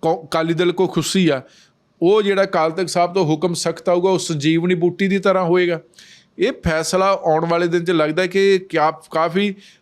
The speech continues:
ਪੰਜਾਬ ਦੀ ਸਿਆਸਤ ਔਰ ਅਕਾਲੀ ਦਲ ਸਿਆਸਤ ਦੇ ਮੱਦੇਨਜ਼ਰ ਇਹ ਕਾਫੀ ਮੁੱਦਾ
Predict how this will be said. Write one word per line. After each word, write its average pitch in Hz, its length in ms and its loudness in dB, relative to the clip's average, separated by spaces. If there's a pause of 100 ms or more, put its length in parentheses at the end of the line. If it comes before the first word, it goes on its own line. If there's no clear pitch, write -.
(120)
ਪੰਜਾਬ 147 360 0
ਦੀ 175 120 0
ਸਿਆਸਤ 180 580 -2 (520)
ਔਰ 160 340 2 (260)
ਅਕਾਲੀ 185 340 0
ਦਲ 180 180 0
ਸਿਆਸਤ 170 680 0
ਦੇ 180 160 0
ਮੱਦੇਨਜ਼ਰ 156 560 -2
ਇਹ 180 100 0
ਕਾਫੀ 156 320 0
ਮੁੱਦਾ 156 500 -2